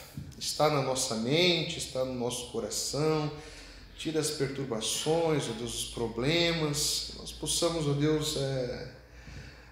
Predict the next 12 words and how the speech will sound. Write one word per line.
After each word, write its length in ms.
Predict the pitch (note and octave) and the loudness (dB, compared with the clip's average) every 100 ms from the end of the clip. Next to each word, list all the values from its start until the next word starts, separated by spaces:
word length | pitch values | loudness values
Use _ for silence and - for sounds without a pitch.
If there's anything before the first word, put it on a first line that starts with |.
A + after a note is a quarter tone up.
| - - | -16 -14
é, 140 | - - - - - - | -12 -14 -16 -18 -18 -18
colocar 400 | - C#3 C3+ D#3 | -8 -6 2 4
a 60 | D#3+ | 4
nossa 300 | D3 C#3 C3 | 4 2 2
mente 460 | B2 E3 F#3 F#3 E3 | 2 6 6 4 0
e 40 | |
o 20 | |
nosso 240 | C#3+ C#3 - | 0 -2 -2
coração 420 | C3 B2+ - C#3 | -2 -2 -2 -2
à 40 | |
Tua 140 | C3+ A#2+ | -2 -6
palavra, 520 | - G#2+ F#2 F2+ | -4 -2 -2 -6